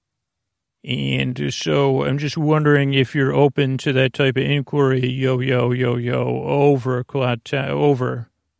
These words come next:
Sorry, I, like, uh, we don't actually have a, pr-, we just, uh, uh, Cloud Tower out.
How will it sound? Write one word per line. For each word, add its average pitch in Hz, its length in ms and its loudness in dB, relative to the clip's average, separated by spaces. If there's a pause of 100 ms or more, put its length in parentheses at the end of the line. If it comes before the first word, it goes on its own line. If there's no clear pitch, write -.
(400)
Sorry, 135 400 0
I, 135 120 2
like, 127 500 -2
uh, 123 180 -2
we 139 100 -6
don't 147 140 2
actually 135 300 0
have 127 160 0
a, 120 60 -10
pr-, 139 280 -10
we 139 160 -4
just, 131 340 -6
uh, 123 280 -2 (520)
uh, 139 340 -4
Cloud 151 580 -2
Tower 131 360 2
out. 131 520 -4